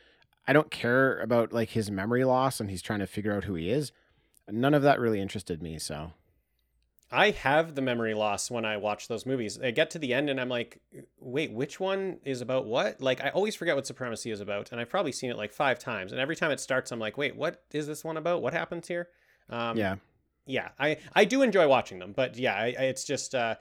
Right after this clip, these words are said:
Speaker 2: they're not my favorite type of thing.
Speaker 1: Yeah, I don't even enjoy watching them. Hot take.
Speaker 2: Yeah, I, I got that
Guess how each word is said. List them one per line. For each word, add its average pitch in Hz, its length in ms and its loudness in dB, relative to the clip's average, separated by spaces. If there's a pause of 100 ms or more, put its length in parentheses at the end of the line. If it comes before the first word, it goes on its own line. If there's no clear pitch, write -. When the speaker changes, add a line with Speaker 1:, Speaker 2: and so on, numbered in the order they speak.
(140)
Speaker 2:
they're 135 100 0
not 139 200 6
my 107 80 -4
favorite 113 400 -2
type 107 180 -6
of 95 100 -12
thing. - 220 -16 (260)
Speaker 1:
Yeah, 80 240 -6 (220)
I - 60 -4
don't 156 120 0
even 107 200 0
enjoy 85 280 -6
watching 73 320 -8
them. 80 200 -12 (680)
Hot 147 220 6
take. 135 140 0
Speaker 2:
Yeah, 107 100 2 (120)
I, 135 40 2
I - 20 0
got 127 240 2
that 117 180 0